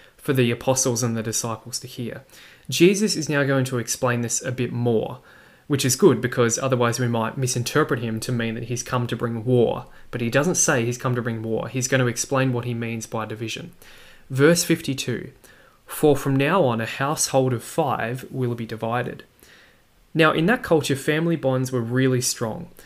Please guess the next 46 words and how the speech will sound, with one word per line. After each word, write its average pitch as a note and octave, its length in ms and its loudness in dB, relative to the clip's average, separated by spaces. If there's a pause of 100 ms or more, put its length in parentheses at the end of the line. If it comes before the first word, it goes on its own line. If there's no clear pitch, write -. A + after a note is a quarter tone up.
(260)
Jesus F3 440 2
here E3+ 140 2
knows D#3+ 640 0
what C3+ 180 0
is B2+ 140 0
coming B2 300 0
for B2 100 -6
his A#2+ 200 -6
followers. - 480 -4
He C3+ 80 -2
knows E3 240 2
that D3 120 -4
for D3 100 -4
many C#3+ 240 0
of C3 120 -6
them, - 220 -12 (360)
their B2+ 200 0
own C#3 280 2
family B2+ 400 0
members A2+ 480 -2
are C#3 40 -2
going A#2 240 0
to A2+ 100 -6
reject C3+ 420 0
them - 160 -6
because A#2 300 -4
they're A2 120 -4
Christian, B2+ 460 -6
and B2+ 160 -4
that A#2+ 200 2
did C#3 140 2
indeed A#2 380 -2
happen B2 260 -6
in A2+ 80 -6
the A2+ 100 -6
early A2 300 -4
years. A2+ 340 -8
It C3+ 100 -6
was A#2+ 260 -2 (300)
basically D3 440 2
a A2 60 -4
crime A#2 500 -2
to B2 80 -8
be A2+ 140 -4
a A2 40 -8
Christian. B2 500 -8